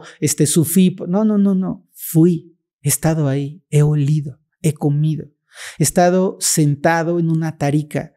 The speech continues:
escuchando la música y repitiendo el canto sagrado. He podido tocar las piedras de Capadocia y ahí muy cerquita de Capadocia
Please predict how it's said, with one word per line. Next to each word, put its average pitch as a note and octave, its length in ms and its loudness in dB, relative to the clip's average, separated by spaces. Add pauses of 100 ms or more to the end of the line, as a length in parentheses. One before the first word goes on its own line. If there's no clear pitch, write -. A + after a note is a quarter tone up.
escuchando D#3+ 560 0
la C#3 140 0
música D3+ 600 2
y C#3+ 80 0
repitiendo C#3+ 540 -2
el C#3 160 -6
canto D#3+ 380 -2
sagrado. D3 580 -6 (400)
He E3 100 2
podido F3+ 580 2
tocar F3+ 720 0 (260)
las D#3 200 4
piedras F3 380 2
de D#3+ 100 -2
Capadocia D3 720 -4
y E3 140 4
ahí E3 220 6
muy F3 220 6
cerquita E3 400 2
de D#3 100 2
Capadocia D#3 640 2